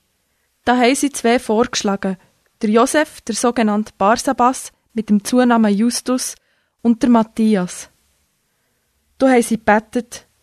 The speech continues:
Du Herr, du kennst das Herz von allen. Zeig uns doch, welchen von diesen beiden du ausgelesen hast, für dass er den Platz im Dienst und im Apostelamt übernimmt, wo der Judas hat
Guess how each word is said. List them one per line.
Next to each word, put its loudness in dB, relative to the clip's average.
Du 4
Herr, 4
du 0
kennst 0
das -8
Herz 2
von -6
allen. 2
Zeig 2
uns -2
doch, 0
welchen 2
von 0
diesen 2
beiden 0
du 0
ausgelesen -4
hast, -4
für -2
dass 4
er 2
den 2
Platz 0
im 0
Dienst -2
und 0
im 4
Apostelamt 0
übernimmt, 0
wo -2
der 0
Judas -2
hat -2